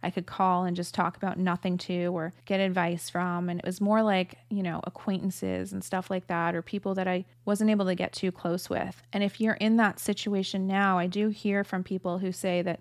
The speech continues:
they don't have friends. For me, I think it was a combination of being in the wrong city. This is when I was in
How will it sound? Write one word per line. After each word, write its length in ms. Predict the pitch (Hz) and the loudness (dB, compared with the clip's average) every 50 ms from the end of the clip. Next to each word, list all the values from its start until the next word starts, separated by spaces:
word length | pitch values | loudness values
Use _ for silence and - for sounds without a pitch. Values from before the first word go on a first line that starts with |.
| - - | -6 -4
they 120 | 196 190 | -2 0
don't 160 | 180 185 190 | 2 2 2
have 180 | 196 190 180 - | 2 0 0 0
friends. 340 | - 196 175 165 170 185 - | -2 -2 0 0 0 -2 -4
For 160 | - 196 196 | -4 -2 0
me, 360 | 190 190 196 202 214 254 269 | 2 2 4 4 4 2 2
I 40 | 262 | 2
think 180 | - 226 196 | 0 0 0
it 100 | 190 - | 0 0
was 100 | - 196 | 0 -2
a 60 | 196 - | -4 -4
combination 580 | - - 196 196 196 196 190 196 - - 190 | -4 -4 -2 -2 0 0 -2 -2 -2 -2 -2
of 120 | 185 180 175 | -2 -2 0
being 200 | 180 185 185 196 | 0 0 2 2
in 100 | 208 220 | 4 2
the 80 | 220 | 2
wrong 300 | 202 202 185 190 190 190 | 2 2 0 0 0 -2
city. 640 | 185 - - - 175 160 143 139 156 175 202 240 240 - _ | -4 -8 -6 -4 -4 -2 -2 -2 -2 -2 -2 -4 -6 -6 _
This 180 | - 190 - - | -6 -6 -4 -4
is 120 | 185 190 | -4 -2
when 120 | 202 196 180 | 0 0 2
I 80 | 175 | 2
was 180 | 175 170 170 - | 0 0 -2 -2
in 460 | - 185 185 180 175 175 175 180 185 | -2 0 2 2 2 2 0 -2 -4